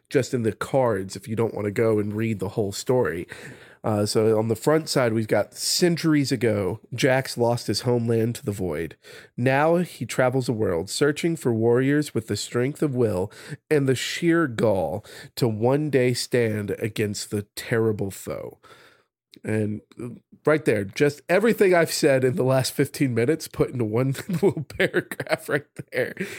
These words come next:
Uh, and it's all in the front face of the card. And when he flips over, we get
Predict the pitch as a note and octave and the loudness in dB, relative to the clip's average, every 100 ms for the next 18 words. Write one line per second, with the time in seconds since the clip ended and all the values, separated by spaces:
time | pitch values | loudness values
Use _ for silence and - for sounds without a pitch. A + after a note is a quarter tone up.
0 | F#3 - C3 B2 A#2+ - B2 A#2+ A#2 B2 | -8 0 2 4 0 0 0 0 -4 -6
1 | - B2 C#3 C#3 B2+ B2+ - D3 - C3 | -2 2 4 4 2 0 2 0 2 0
2 | C3 A2 A2+ - B2+ G#2+ G#2+ - - - | 0 -2 -4 0 2 2 -2 -6 -20 -14
3 | - A#2+ B2+ B2+ - - E3+ F3 - D#3+ | -2 2 2 0 -2 2 2 2 4 6
4 | D#3 A#2+ G#2+ A2 - _ - B2+ G#2+ C3 | 6 4 2 0 -6 _ -4 -2 2 2
5 | B2 | 2